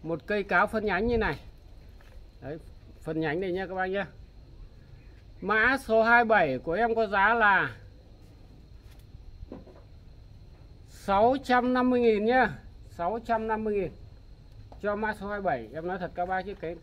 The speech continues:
cây này nó mà không bị, ờ, mất mấy cây lá gốc, nó không dưới tám trăm nghìn cái cây này đâu. Nó bị mất mấy cây lá gốc. Sáu trăm năm mươi nghìn cho mã số hai mươi bảy. <clears throat> Cáo phân nhánh.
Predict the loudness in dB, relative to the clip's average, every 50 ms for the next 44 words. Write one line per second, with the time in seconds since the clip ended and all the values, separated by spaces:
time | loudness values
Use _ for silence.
0 | -18 -10 -6 -4 -4 -2 -2 -4 -4 -4 -6 -6 -6 -6 -8 -8 -8 -8 -8 -6
1 | -6 -4 -4 -4 -6 -6 -6 -8 -8 -8 -8 -8 -8 -8 -8 -8 -8 -8 -8 -8
2 | -6 -6 -6 -6 -6 -8 -8 -8 -8 -8 -8 -8 -8 -6 -6 -8 -8 -8 -10 -10
3 | -10 -10 -10 -10 -8 -8 -8 -6 -6 -6 -6 -6 -6 -8 -8 -8 -8 -10 -8 -8
4 | -8 -8 -8 -8 -10 -10 -10 -10 -10 -8 -10 -10 -10 -12 -14 -16 -18 -20 -20 -20
5 | -18 -16 -16 -16 -14 -12 -12 -10 -8 -8 -8 -8 -8 -8 -8 -8 -8 -8 -8 -8
6 | -8 -8 -8 -8 -10 -10 -10 -14 -16 -16 -18 -18 -20 -20 -20 -20 -20 -18 -12 -6
7 | -2 0 0 2 2 2 2 2 4 4 4 4 4 4 4 2 0 -4 -6 -12
8 | -20 -20 -20 -20 -20 -20 -20 -20 -20 -20 -20 -20 -20 -20 -18 -20 -20 -10 0 2
9 | 4 4 4 4 2 0 0 0 -2 -2 -4 0 0 0 0 0 0 0 0 0
10 | 0 -2 -4 -8 -12 -18 -20 -20 -20 -20 -20 -20 -20 -6 0 4 6 6 6 4
11 | 0 -10 -16 -12 -8 -4 -4 -4 -4 -4 -4 -4 -2 -2 -2 -2 -2 -4